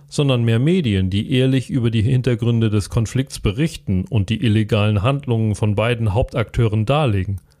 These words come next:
Also sowohl von Russland wie auch von der U S A. Als ich Geschichtsstudent an der Universität Basel vor fünfundzwanzig Jahren war, glaubte ich, die N Z Z sei die beste Zeitung, immer objektiv.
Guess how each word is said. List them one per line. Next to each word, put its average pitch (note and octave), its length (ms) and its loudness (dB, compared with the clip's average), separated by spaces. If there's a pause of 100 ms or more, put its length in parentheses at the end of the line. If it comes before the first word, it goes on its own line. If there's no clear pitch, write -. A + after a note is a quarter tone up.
(180)
Also B2+ 300 2
sowohl A2+ 480 2
von G#2+ 220 -2
Russland B2+ 640 -2 (100)
wie C#3 220 2
auch C#3 300 -2
von D3+ 240 -2
der D3 120 0
U D#3 140 0
S E3 100 -2
A. G2+ 360 -2 (280)
Als C#3+ 240 -2
ich - 300 -4
Geschichtsstudent A#2 1080 -2
an A#2+ 100 0
der A#2 120 2
Universität A#2+ 760 0
Basel A#2 460 2
vor G2+ 220 0
fünfundzwanzig A2 540 0
Jahren C#3 360 0
war, G2 240 0 (300)
glaubte D3 420 0
ich, E3+ 280 -4
die B2 160 -2
N B2 140 0
Z A2+ 180 -2
Z D3 280 -2
sei B2 160 0
die B2 100 -2
beste D3 380 -2
Zeitung, F#2 580 -2
immer D#3+ 280 2
objektiv. B2+ 720 -2